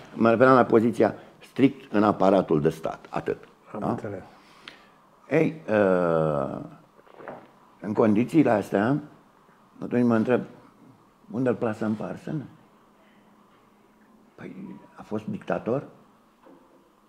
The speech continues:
Speaker 1: în Neamț? A fost un șmecher? Eu, eu întreb, da? A fost un golan?
Speaker 2: A fost un jupân.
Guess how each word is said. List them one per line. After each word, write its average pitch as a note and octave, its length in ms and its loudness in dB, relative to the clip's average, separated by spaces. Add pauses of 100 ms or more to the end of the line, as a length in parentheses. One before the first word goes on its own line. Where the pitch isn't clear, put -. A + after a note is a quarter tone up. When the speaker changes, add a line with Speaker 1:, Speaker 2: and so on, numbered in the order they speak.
(280)
Speaker 1:
în G#2 200 -4
Neamț? D3+ 240 -4 (880)
A - 60 -18
fost G#2 240 -8
un G2 100 -4
șmecher? F2 500 -8 (380)
Eu, G#2+ 300 0
eu G2 100 4
întreb, G2+ 340 2
da? F#2 220 -2 (880)
A - 60 -16
fost F#2 200 -8
un G#2 100 2
golan? E2 360 2 (2250)
Speaker 2:
A E3 100 -2
fost E3 320 2
un C#3+ 140 6
jupân. G#2+ 440 -2